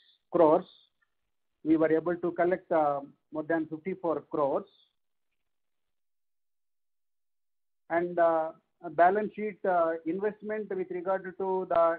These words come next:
investment, there is a reduction to the tune of sixteen crores. We were able to, uh, we were good disinvest.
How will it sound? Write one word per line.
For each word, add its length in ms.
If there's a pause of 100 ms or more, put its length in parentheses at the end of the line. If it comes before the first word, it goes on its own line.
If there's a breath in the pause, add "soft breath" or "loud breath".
investment, 600
there 140
is 140
a 80
reduction 460
to 100
the 200
tune 220
of 200 (680)
sixteen 420
crores. 360 (800)
We 140
were 180
able 240
to, 540 (280)
uh, 640 (1500)
we 80
were 200
good 320
disinvest. 520